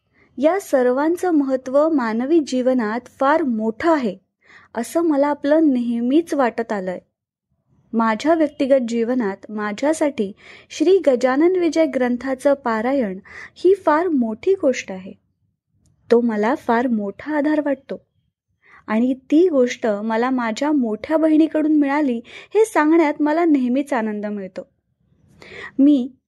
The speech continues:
सौ विजया मनीष प्रभुणे, राहणार तळेगाव दाभाडे, जिल्हा पुणे. पूर्वाश्रमीची विजया आपटे. आम्ही चार भावंड,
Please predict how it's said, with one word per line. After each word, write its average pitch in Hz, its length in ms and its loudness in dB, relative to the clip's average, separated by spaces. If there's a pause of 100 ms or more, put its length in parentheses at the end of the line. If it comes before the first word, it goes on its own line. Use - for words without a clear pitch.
(200)
सौ 320 340 0
विजया 262 540 0
मनीष 254 480 -4
प्रभुणे, 208 540 -6 (640)
राहणार 269 460 0 (180)
तळेगाव 254 520 2
दाभाडे, 226 580 -4 (200)
जिल्हा 240 320 -4
पुणे. 208 340 -10 (880)
पूर्वाश्रमीची 339 960 2
विजया 262 440 0 (100)
आपटे. 269 340 -10 (960)
आम्ही 311 320 2
चार 277 240 2
भावंड, 190 440 -4